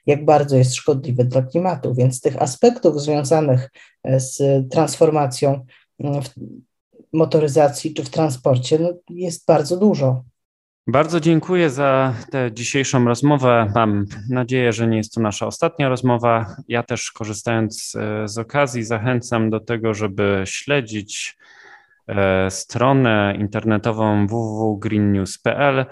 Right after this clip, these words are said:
Speaker 2: bo tam bardzo wiele ciekawych, e, informacji na temat tej transformacji,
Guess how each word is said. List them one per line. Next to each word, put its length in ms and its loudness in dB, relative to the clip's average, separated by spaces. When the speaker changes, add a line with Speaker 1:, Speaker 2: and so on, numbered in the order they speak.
Speaker 2:
bo 120 2
tam 380 2
bardzo 460 2
wiele 300 -2
ciekawych, 720 -6
e, 220 -2
informacji 560 -2
na 60 0
temat 320 -2
tej 280 -4
transformacji, 1040 -2